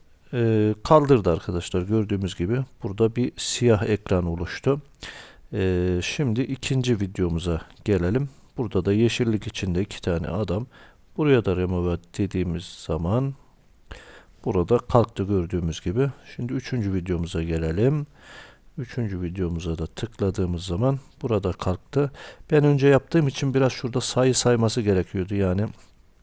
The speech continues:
yüzdeye gelene kadar hemen şimdi otomatik kaldırıyor. Video uzamasın diye önceden yaptım. Burayı da kaldırdık. Şimdi bunu da, bunu da kaldıralım arkadaşlar. Gördüğümüz gibi arka planlar siyah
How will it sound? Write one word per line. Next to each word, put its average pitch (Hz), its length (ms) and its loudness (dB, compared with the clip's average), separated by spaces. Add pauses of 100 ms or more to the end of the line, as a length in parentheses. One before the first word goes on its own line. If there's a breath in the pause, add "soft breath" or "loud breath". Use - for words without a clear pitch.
(420)
yüzdeye 113 520 6
gelene 98 360 4
kadar 143 360 0 (400 loud breath)
hemen 120 320 2
şimdi 120 540 0 (100)
otomatik 98 580 -4
kaldırıyor. 98 800 -2
Video 104 280 -2
uzamasın 92 580 0
diye 110 160 0
önceden 95 400 -2
yaptım. 101 500 -2 (1400 loud breath)
Burayı 98 400 2
da 92 80 0
kaldırdık. 92 1200 -2
Şimdi 110 460 -4
bunu 98 240 -4
da, 85 160 -2 (960 loud breath)
bunu 98 240 -2
da 92 120 0
kaldıralım 87 800 -4
arkadaşlar. 87 720 -6
Gördüğümüz 98 480 2
gibi 113 180 0
arka 135 340 2
planlar 104 640 -2
siyah 113 600 0